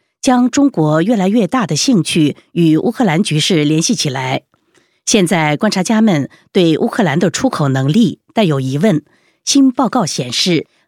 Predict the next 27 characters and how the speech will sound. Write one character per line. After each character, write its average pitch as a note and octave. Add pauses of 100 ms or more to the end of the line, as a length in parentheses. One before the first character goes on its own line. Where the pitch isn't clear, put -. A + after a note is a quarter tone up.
港 F#3
口 D3+
可 D#3+
能 D3+
遭 G#3+
到 G3+
破 G3
坏， F#3+ (360)
这 C#4+
可 F3+
能 D#3+
使 D3+
乌 C3
克 -
兰 D3
无 A#3
法 B2+
出 C#4+
口 D3
玉 A3+
米 E3+
等 C3 (180)
主 C#3
要 F#3+
农 D#3+
产 D#3
品， -